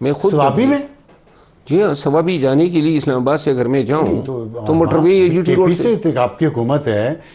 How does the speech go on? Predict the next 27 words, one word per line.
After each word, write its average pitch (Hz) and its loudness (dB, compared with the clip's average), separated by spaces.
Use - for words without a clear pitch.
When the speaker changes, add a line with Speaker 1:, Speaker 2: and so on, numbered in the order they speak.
Speaker 2:
इतने 175 -2
वोट 139 -2
पड़े 113 -2
हैं, 107 -6
केपीसी 170 -2
लोग 202 2
आ 135 4
जाते, 123 0
बीस 135 -4
हजार, 127 0
तीस 120 -8
हजार 135 -2
तो 156 -2
आ 117 0
जाते। 107 -6
Speaker 1:
तो - -10
ये 156 4
Speaker 2:
तीन 165 4
चार 165 2
हजार 147 2
कह 147 2
रहे 156 2
हैं 151 2
लोग 131 0
हैं 135 -2
वहाँ 123 -4
पे। 113 -14